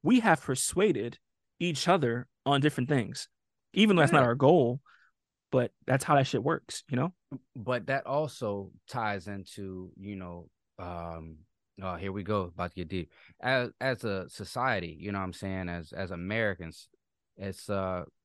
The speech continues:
Speaker 2: people don't wanna have a conversation, man. People are so stuck and ready to die on their hill and not take in new information and change opinion, you know, with new information. And that's one thing that I really love about the dynamic between me and you is that we do agree on a lot of shit, but there are some things we don't.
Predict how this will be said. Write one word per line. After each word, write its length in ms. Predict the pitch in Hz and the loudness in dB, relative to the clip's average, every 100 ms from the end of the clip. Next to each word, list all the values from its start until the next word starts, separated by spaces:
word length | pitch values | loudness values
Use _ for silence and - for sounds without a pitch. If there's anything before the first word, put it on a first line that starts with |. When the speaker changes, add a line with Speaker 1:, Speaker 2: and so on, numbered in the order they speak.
| _ | _
Speaker 2:
people 200 | 175 175 | -6 -2
don't 100 | 170 | -2
wanna 140 | 165 | 0
have 140 | 165 156 | 0 -2
a 20 | |
conversation, 640 | 165 151 139 - 165 113 | -2 -4 -4 -6 -6 -6
man. 180 | 107 113 | -4 -6
People 280 | 135 127 127 | -6 -6 -4
are 80 | 113 | -4
so 200 | - 123 | -4 -6
stuck 500 | - - - 147 - | -8 -6 0 0 -2
and 240 | 107 92 - 65 | -8 -8 -12 -12
ready 220 | 117 117 | -8 -6
to 100 | 98 82 | -6 -8
die 280 | 73 110 | -2 0
on 160 | 120 113 | 0 0
their 160 | 104 95 | -4 -4
hill 420 | 135 160 113 107 _ _ | -2 0 -2 -4 _ _
and 120 | - 101 | -10 -6
not 140 | 113 | -4
take 200 | 127 117 | -4 -4
in 200 | 110 95 | -4 -2
new 140 | 113 101 | -2 -4
information 600 | 120 113 101 98 - 82 | -6 -6 -6 -6 -8 -14
and 200 | - 90 | -12 -12
change 260 | - 113 98 | -8 -6 -6
opinion, 480 | 92 139 196 78 - | -4 -4 -4 -6 -10
you 180 | - 92 | -10 -6
know, 180 | 98 101 | -4 -6
with 240 | 85 90 | -6 -10
new 140 | 95 90 | -8 -10
information. 560 | 85 85 85 78 - - _ _ _ _ - | -10 -12 -14 -14 -20 -20 _ _ _ _ -10
And 100 | 90 | -8
that's 160 | 101 | -6
one 180 | 101 117 | -4 -4
thing 220 | 107 113 | -4 -4
that 100 | 98 | -2
I 60 | 98 | -2
really 260 | 101 95 92 | -2 -4 -4
love 220 | 107 95 | -4 -6
about 240 | 85 87 | -6 -8
the 80 | 85 | -8
dynamic 560 | 87 92 90 120 123 92 | -6 -4 -2 -4 -4 -8
between 320 | - 98 92 | -10 -8 -6
me 80 | 90 | -6
and 120 | 87 | -8
you 120 | 87 | -8
is 80 | 80 | -6
that 200 | 85 85 | -8 -4
we 140 | 220 | -4
do 180 | 208 220 | -2 -4
agree 200 | 170 135 | -2 -2
on 120 | 120 110 | -2 -2
a 60 | |
lot 200 | 95 82 | -2 -4
of 60 | 76 | -6
shit, 160 | 82 | -12
but 100 | - | -6
there 100 | - | -4
are 60 | 339 | -2
some 220 | - 320 | 0 0
things 160 | 302 233 | 0 -2
we 80 | 208 | 0
don't. 260 | 208 101 | 0 0